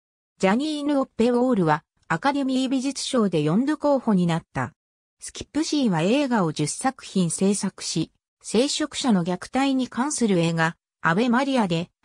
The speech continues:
ローマ国際映画祭の賞をもらった。アクスブリッジは、調整委員会とタウンミーティングの政府形態をとっている。これまでの政府は、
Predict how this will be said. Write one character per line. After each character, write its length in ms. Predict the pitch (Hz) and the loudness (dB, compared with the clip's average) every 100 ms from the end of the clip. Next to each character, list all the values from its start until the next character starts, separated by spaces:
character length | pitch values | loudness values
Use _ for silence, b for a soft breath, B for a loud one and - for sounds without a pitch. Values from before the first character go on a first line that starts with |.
| - | -2
ロ 180 | 165 240 | 2 2
ー 40 | |
マ 140 | 294 277 | 2 0
国 160 | 277 - | -2 -2
際 300 | - 269 277 | -4 -2 2
映 160 | 277 | 2
画 140 | 269 277 | 0 0
祭 240 | 247 226 | 0 2
の 100 | 175 | 2
賞 300 | 160 240 247 | 0 2 2
を 100 | 185 | 2
も 140 | 143 143 | 0 -2
ら 80 | |
っ 60 | 147 - | -4 -4
た。 220 | 143 - _ _ _ _ | -6 -6 _ _ _ _
ア 140 | - 185 | -2 -2
ク 100 | - | -4
ス 160 | - | -6
ブ 120 | 294 302 | -2 0
リ 140 | 294 | 0
ッ 40 | 285 | -4
ジ 140 | - | -4
は、 200 | 165 156 _ _ | -2 -2 _ _
調 240 | - 226 285 | -4 -2 0
整 240 | - 294 | -2 -2
委 40 | 277 | 0
員 280 | 277 277 | 0 -2
会 280 | 262 226 202 | -2 0 0
と 160 | - 170 | 0 -4
タ 160 | - 175 | 0 0
ウ 80 | |
ン 140 | 262 269 | 0 -2
ミ 180 | 269 247 | -4 -2
ー 0 | |
テ 120 | 247 | 0
ィ 60 | |
ン 40 | 214 | 2
グ 120 | 180 | 2
の 100 | 156 | 0
政 320 | 147 196 240 | -2 0 0
府 140 | - - | -2 -4
形 220 | 262 240 | -2 0
態 260 | 208 180 | 0 0
を 200 | 151 156 - _ - | 0 -2 -4 _ -4
と 80 | 247 | -4
っ 80 | 269 | -2
て 160 | - | -2
い 140 | 175 151 | -2 -2
る。 180 | 147 _ _ _ _ _ _ _ | -6 _ _ _ _ _ _ _
こ 120 | - | -2
れ 100 | 240 | 0
ま 160 | 320 349 | 2 0
で 100 | 302 | 0
の 100 | 214 | 0
政 300 | 185 254 226 | 0 0 0
府 100 | 180 | 0
は、 180 | 170 | 0